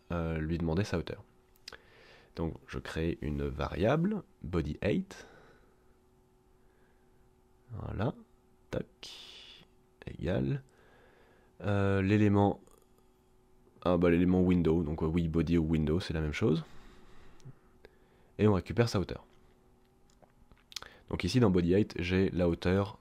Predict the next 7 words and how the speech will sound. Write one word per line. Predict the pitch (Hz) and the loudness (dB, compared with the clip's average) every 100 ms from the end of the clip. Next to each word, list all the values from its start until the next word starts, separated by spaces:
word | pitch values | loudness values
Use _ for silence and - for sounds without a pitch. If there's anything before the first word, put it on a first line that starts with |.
| - | -18
de | 80 85 90 90 - | -6 -2 0 0 -2
l'élément, | 85 82 82 85 80 - - | -4 -2 -2 -2 -4 -10 -12
euh, | 80 76 50 50 50 50 50 50 - - - _ - - - - _ - | -10 -8 -10 -12 -14 -16 -16 -18 -20 -20 -20 _ -20 -20 -20 -20 _ -16
euh, | 80 82 50 50 - - - - - - | -14 -12 -12 -12 -14 -16 -16 -16 -16 -8
de | 82 | -4
la | 80 | -4
fenêtre. | - - | -6 -10